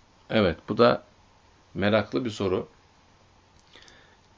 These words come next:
Değerli kardeşlerim, kıyamet ahvaliyle ilgili bütün meselelerde, e, bizim fazla bir, e, bilgimiz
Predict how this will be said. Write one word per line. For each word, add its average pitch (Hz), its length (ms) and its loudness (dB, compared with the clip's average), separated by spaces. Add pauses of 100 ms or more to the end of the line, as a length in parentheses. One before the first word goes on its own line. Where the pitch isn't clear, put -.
(240)
Değerli 139 360 2
kardeşlerim, 110 720 -2 (140)
kıyamet 123 560 2
ahvaliyle 98 640 0
ilgili 101 560 -4 (840)
bütün 123 340 2
meselelerde, 92 840 0 (800)
e, 98 340 -2
bizim 143 220 0
fazla 120 360 2
bir, 110 340 -2 (180)
e, 95 320 -2
bilgimiz 104 580 -2